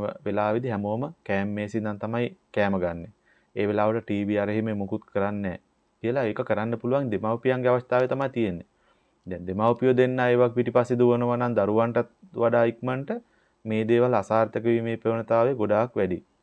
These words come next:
ඊළඟට සද්ධාවන්ත හිතමිතුරනි තව, අ, ඒ අය දැකපු කාරණා තමයි දැන් විශේෂයෙන් මේ පිට රට කෙනෙක් මේක කිව්වේ.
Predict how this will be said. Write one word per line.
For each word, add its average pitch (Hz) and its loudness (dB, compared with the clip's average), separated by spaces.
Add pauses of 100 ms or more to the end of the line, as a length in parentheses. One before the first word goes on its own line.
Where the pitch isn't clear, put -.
(1500)
ඊළඟට 131 -2
සද්ධාවන්ත 127 0
හිතමිතුරනි 127 -4
තව, 117 2 (880)
අ, 107 -6 (360)
ඒ 120 4
අය 127 6
දැකපු 113 -2
කාරණා 117 2
තමයි 143 -4 (380)
දැන් 104 -8
විශේෂයෙන් 104 -4
මේ 110 -4
පිට 107 -2 (260)
රට 110 0
කෙනෙක් 98 -4
මේක 101 -8
කිව්වේ. 104 0